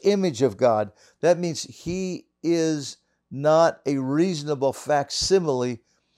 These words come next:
but he is the exact image of Almighty God. That Jesus Christ is also, uh, he is the one that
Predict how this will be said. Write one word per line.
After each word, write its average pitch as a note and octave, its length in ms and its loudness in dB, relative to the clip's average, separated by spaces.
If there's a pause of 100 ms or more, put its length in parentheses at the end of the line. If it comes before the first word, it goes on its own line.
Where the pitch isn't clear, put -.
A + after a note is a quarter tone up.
(200)
but C3 140 0
he F3+ 360 -8
is C3+ 360 -2
the D3+ 320 -8
exact C3+ 1000 -2 (420)
image C3+ 560 -2 (380)
of B2 160 0
Almighty B2 960 0
God. F#2+ 480 -4 (840)
That C3+ 240 2
Jesus D3+ 560 -6
Christ - 580 0 (260)
is C3+ 240 -2
also, D3+ 800 4 (340)
uh, A#2 340 2 (440)
he E3 200 0
is E3 120 0
the D#3+ 100 -4
one D#3 140 0
that B2 180 -6